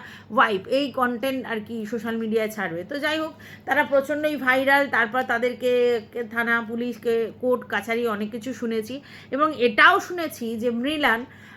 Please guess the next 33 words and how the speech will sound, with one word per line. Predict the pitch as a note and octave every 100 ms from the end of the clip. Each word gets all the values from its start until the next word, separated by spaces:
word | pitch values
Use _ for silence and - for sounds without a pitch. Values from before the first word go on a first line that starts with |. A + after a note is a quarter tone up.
| -
মৃণাল | A#3 C#4+ E4 A#3 B3+ G4 G3+
হচ্ছে | A3+ G#3+ C#4+ C4
তোমার, | A#3+ A3 A#3+ B3+
আম, | A3+ G3+ F#3+ F3+ F3+ E3+ E3 - - - - - - - - - G#3+
সুমির, | G#3 B3+ C#4 D4 C4
আহ, | A3+ A3+ A3 G#3 G3+
মানে | F#3+ G3+
ফিরে | G#3 C4+ C#4
আসার | B3+ C4+ C4
জন্য | A#3 A#3+ A#3 A#3+ A#3+ - - -
কোর্টে | - A3 B3
গেছে, | A#3 A3 A3+ A#3
পুলিশে | A3 A#3+ B3 B3+
গেছে, | A#3 G#3+ A#3
দীপঙ্করের | A3+ G#3+ A3+ G#3 A3
সম্বন্ধে | A3 A3 G#3+ A3 A3
কিছু | G#3+ G#3+ A3
বলেছে, | G#3 G#3+ G#3+ G#3+ G#3+ G#3 G3+
করেছে, | A3 G#3+ B3+
অনেক | D#4 D#4
কিছু | B3+ E4+
হয়েছে, | C4 A#3 G3+ D#3 - - - -
কিন্তু | F4
তারপরে | D4 C4+ C4+ D#4+
আর, | G#4 F4
আহ, | D4 C4+ B3 B3+
সেই | C#4
ব্যাপারটা | C4 A#3 B3+ B3+ B3
অতটা | A#3+ A#3 A#3 A3 A#3
দেখা | G#3 G3 A#3
হয়নি। | A#3 A3+ D#4+
তবে | D4+ C4+ B3+
এরা | B3